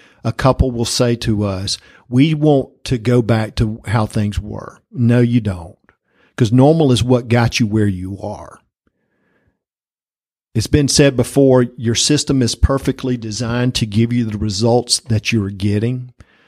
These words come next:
I would say it this way. Your marriage has been perfectly designed to give you the results that you're getting.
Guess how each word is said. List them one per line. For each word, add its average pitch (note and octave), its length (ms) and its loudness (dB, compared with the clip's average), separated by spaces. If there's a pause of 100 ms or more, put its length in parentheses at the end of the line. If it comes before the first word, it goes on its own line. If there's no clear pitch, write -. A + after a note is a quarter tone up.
(300)
I A#2 100 -4
would B2 140 0
say B2 200 4
it B2 120 -6
this B2 260 0
way. G2 460 -10 (640)
Your A#2+ 200 0
marriage A#2+ 500 2
has G#2 220 -2
been G#2 260 -2
perfectly A2+ 580 -2
designed G2+ 520 -4
to A2 100 -6
give G#2 280 -2
you G2+ 100 -2
the F#2+ 120 -6
results F#2+ 520 -6
that G2+ 200 -6
you're F#2+ 100 -6
getting. E2 500 -14